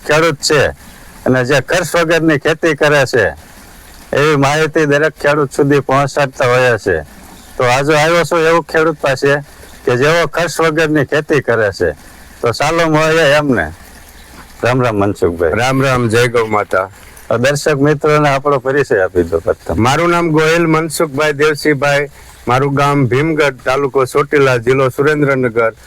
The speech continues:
Speaker 2: મારો મોબાઈલ નંબર નવ્વાણું સાત ચુમ્માલીસ ડબલ ઝીરો છવ્વીસ નવ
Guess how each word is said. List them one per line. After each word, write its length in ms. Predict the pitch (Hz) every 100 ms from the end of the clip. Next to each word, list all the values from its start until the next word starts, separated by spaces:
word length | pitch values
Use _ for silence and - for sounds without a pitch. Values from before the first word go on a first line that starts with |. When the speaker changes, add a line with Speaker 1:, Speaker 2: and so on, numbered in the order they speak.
| - - - -
Speaker 2:
મારો 240 | 113 131 135
મોબાઈલ 420 | 135 147 151 151
નંબર 340 | 147 143 143
નવ્વાણું 540 | 131 131 147 147 147 127
સાત 240 | 139 135 -
ચુમ્માલીસ 540 | - 151 151 135 127 123
ડબલ 380 | 120 127 135 131
ઝીરો 500 | 117 143 147 127 120 - - - -
છવ્વીસ 400 | 131 139 139 -
નવ 300 | 135 143 95